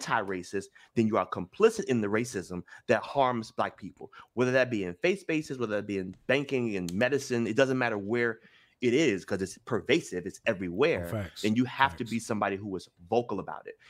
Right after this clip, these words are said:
Speaker 1: And so I do
Speaker 2: Facts.
Speaker 1: think it's fair that we have those conversations and critique, um,
Speaker 2: Yeah,
Speaker 1: people
Speaker 2: facts.
Speaker 1: who are not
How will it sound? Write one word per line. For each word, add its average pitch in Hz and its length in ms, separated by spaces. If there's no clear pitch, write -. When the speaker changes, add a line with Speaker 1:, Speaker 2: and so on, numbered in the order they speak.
Speaker 1:
And 117 100
so 120 260
I 117 140
do 127 200
Speaker 2:
Facts. 233 120
Speaker 1:
think 107 180
it's - 140
fair 110 300
that 92 100
we 95 100
have 92 260
those 98 200
conversations 92 720
and 98 140
critique, - 520
um, 107 280
Speaker 2:
Yeah, - 60
Speaker 1:
people - 20
Speaker 2:
facts. - 80
Speaker 1:
who 113 120
are 104 80
not 110 220